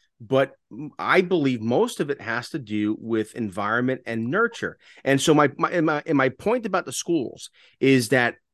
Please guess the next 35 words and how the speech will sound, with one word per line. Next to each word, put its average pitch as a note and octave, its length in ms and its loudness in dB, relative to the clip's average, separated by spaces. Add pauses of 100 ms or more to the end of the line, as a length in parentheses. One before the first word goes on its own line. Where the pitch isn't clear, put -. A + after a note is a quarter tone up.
(240)
we G3 180 6
are B3 140 6
literally D#3 920 0
teaching G3+ 720 0
young D#3 340 2
people - 520 -8 (540)
to D#3+ 180 4
be C3+ 480 6 (260)
pansexual. E3 1080 -4 (540)
And, D#3 360 2 (240)
and, D#3 240 4
and D#3+ 240 4
so D3+ 160 4
therefore, F3 640 2
it D3+ 80 -4
is C3 120 -2
not C#3 140 2
a E3 40 -4
surprise G3+ 760 -4 (300)
that C3+ 160 4
in C#3+ 180 6
the, C3 220 2
for C3 280 2
instance, D#3 380 -2
in A2+ 100 -2
Maryland, B2 300 0
in A#2+ 140 0
Maryland, D#3 440 2
in A#2 220 -4
Maryland, D3 480 -2
uh, B2 460 -2
uh, A#2+ 120 -8
here C#3+ 220 2
in C3 80 6
Maryland, D3+ 480 4